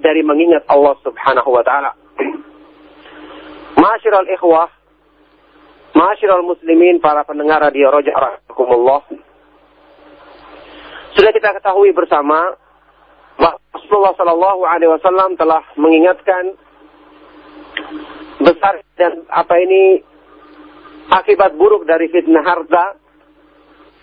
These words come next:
yang berpeluang untuk memalingkan manusia dari jalan Allah Subhanahu wa taala. Sampai-sampai dalam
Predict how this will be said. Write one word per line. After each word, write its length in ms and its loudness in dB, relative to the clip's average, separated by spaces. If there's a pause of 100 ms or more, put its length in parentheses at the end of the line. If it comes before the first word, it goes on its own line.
(360)
yang 480 0
berpeluang 640 0
untuk 400 0
memalingkan 560 0
manusia 800 0
dari 160 0
jalan 240 0
Allah 400 0
Subhanahu 480 -4
wa 160 2
taala. 240 0 (880)
Sampai-sampai 540 0
dalam 180 0